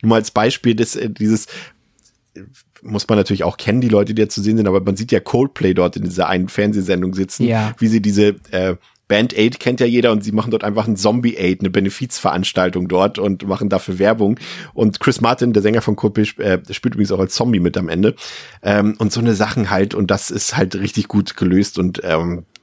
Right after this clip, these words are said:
Speaker 1: macht es zum einen Happy End, macht es charmant, führt irgendwie beide Liebesgeschichten zwischen Sean und Ed und Sean und Liz irgendwie zu einem Happy End und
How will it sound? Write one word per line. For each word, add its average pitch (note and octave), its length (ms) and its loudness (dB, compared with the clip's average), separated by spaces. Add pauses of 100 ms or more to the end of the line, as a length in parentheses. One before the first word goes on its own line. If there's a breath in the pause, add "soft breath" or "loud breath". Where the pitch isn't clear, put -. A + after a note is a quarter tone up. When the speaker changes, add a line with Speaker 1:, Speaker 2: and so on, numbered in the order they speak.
(120)
Speaker 1:
macht G2 300 -2
es A2+ 80 -4
zum A#2+ 160 0
einen G2+ 160 2
Happy G#2 300 0
End, B2+ 240 2
macht G#2 160 0
es - 60 -8
charmant, A2 360 2 (260 loud breath)
führt B2 240 0
irgendwie D#3+ 300 2
beide C3 380 2
Liebesgeschichten G3 920 -2
zwischen D3 280 -4
Sean C#3 280 2
und C#3 120 -2
Ed C#3+ 260 0
und B2 220 0
Sean C3+ 180 2
und B2+ 140 0
Liz C#3 160 0
irgendwie C3 200 -2
zu - 140 -4
einem C3 120 -2
Happy B2+ 240 0
End A#2+ 180 2 (340 loud breath)
und A2 400 2